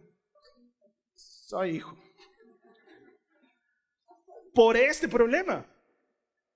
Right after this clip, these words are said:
por este asunto. Porque es difícil conciliarlo cuando ha habido un padre ausente, o un padre abusivo, o un padre tóxico.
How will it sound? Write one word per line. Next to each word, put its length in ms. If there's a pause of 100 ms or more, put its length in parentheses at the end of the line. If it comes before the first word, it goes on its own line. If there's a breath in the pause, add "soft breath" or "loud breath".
(140)
por 200
este 220
asunto. 580 (1500)
Porque 260 (340)
es 140
difícil 420
conciliarlo 760
cuando 220
ha 40
habido 220
un 120
padre 260
ausente, 680
o 80
un 200
padre 320
abusivo, 880 (440)
o 120
un 140
padre 360 (160)
tóxico. 680